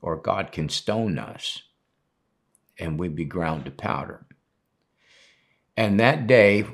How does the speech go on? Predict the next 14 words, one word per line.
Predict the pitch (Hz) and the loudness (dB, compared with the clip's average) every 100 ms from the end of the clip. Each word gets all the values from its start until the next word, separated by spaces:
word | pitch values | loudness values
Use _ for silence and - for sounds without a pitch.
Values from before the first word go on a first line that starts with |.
| - | -8
when | 107 101 | -4 -2
Jesus, | 87 101 113 107 101 - | 0 4 4 4 -2 -2
who | - 104 92 90 | 0 0 0 0
knew | 92 104 | 2 4
no | 107 104 95 | 4 4 2
sin, | - - 120 110 92 82 85 | 0 -2 0 0 -2 -2 -4
and | 90 | -6
he's | 90 90 - | -6 -4 -4
the | 90 | -2
rock | 95 92 92 | 2 2 0
of | 87 | -2
ages, | 92 92 90 - 90 87 - - _ _ _ _ _ _ - _ | 0 2 0 -6 -10 -8 -10 -14 _ _ _ _ _ _ -20 _
had | - 110 101 92 82 | -2 2 4 2 -2
the | 95 92 90 82 78 | -4 -2 -4 -8 -12